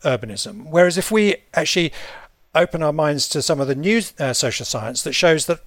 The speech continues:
actually there's a lot about humans that is amazing. You know, we're remarkable in our capacity for empathy and collaboration and cooperation.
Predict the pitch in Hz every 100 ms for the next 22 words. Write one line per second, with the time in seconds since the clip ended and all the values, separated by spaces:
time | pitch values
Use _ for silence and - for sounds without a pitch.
0 | - 190 202 - 190 - 170 170 180 185
1 | 185 143 135 127 165 131 123 143 135 139
2 | 147 185 190 113 123 123 143 127 127 135
3 | 147 170 - 135 135 131 123 117 123 135
4 | - - 117 - - 156 143 - 147 131
5 | 117 - 123 117 113 120 151 - 143 -
6 | 123 - 131 147 -